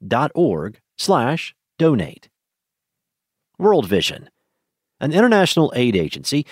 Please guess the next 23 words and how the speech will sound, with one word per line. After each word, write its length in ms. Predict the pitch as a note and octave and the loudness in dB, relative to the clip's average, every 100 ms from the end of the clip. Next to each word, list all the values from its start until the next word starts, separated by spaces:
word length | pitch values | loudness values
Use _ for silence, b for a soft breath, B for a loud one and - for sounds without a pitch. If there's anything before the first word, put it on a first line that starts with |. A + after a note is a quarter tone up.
| B B B A2+ | B B B -2
World 300 | E3+ F#3 C3 | 2 2 2
Vision 420 | D3 B2+ C#3 C#3 | 2 4 0 0
is 300 | B2 B2 - | 0 0 0
on 200 | C3+ B2 | -2 0
the 60 | G#2+ | 0
ground 380 | A2+ A2+ A2+ | 0 0 0
in 140 | G#2 G2 | -2 -2
Central 340 | - G#2+ G2 | -4 -4 -4
America 480 | F2+ G2+ F#2+ - G2+ | -2 0 0 -2 -4
providing 460 | - F#2 G#2 G2+ F2 | -2 -2 0 -2 -4
disaster 520 | E2+ A2 A#2+ - A#2 | -4 -4 -4 -6 -4
relief 460 | G#2+ G#2 G#2 - | -2 0 -2 -4
with 140 | F2 - | -10 -10
supplies 600 | - - C3+ B2+ B2+ A#2+ | -10 -4 -2 0 -2 -4
and 260 | A#2+ B2 G#2 | -4 -4 -2
guidance 420 | A2 F#2 F#2 - | -2 -2 -6 -6
to 200 | A#2 G2+ | -4 -2
limit 300 | G2+ A#2 A#2 | 0 -2 -2
the 80 | G#2+ | -6
spread 260 | - G#2+ | -4 -2
of 100 | F#2+ | -4
covid 280 | - F2+ D#3 | -4 -6 -6
nineteen 560 | D#2+ - - D3 C#3+ | -10 -8 -4 -2 -2